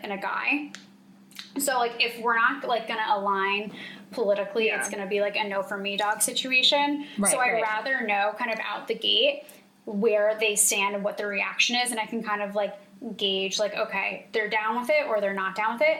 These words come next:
Speaker 1: And I will also say this to the credit of all of the crazy men, man, boy, children, whatever that I've, like,
Speaker 3: <laughs>
Speaker 1: dated,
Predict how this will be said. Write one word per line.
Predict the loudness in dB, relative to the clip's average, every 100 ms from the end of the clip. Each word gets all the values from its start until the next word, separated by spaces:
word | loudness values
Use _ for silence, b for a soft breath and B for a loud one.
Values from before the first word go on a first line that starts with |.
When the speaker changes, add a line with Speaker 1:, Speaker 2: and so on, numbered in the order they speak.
| 0
Speaker 1:
And | -2
I | 0
will | 4 2
also | 4 4 2 -2
say | -2 -2
this | -2 0 2 2 0 B B B B 0
to | 2 2 -2
the | -4 -4
credit | -2 0 2
of | 2
all | 4 2
of | 2
the |
crazy | -4 0 0 0 -2 -2 -6 -10
men, | -2 0 0 -2 -8 -8
man, | -6 -2 -2 -4 -6 -8 -8 -12 -20 -20 -20 -2
boy, | 0 2
children, | 4 4 4 2 0 -2 -2
whatever | 0 0 0
that | 0 2
I've, | 2
like, | 4 4 2
Speaker 3:
<laughs> | 2
Speaker 1:
dated, | 2 2 2 2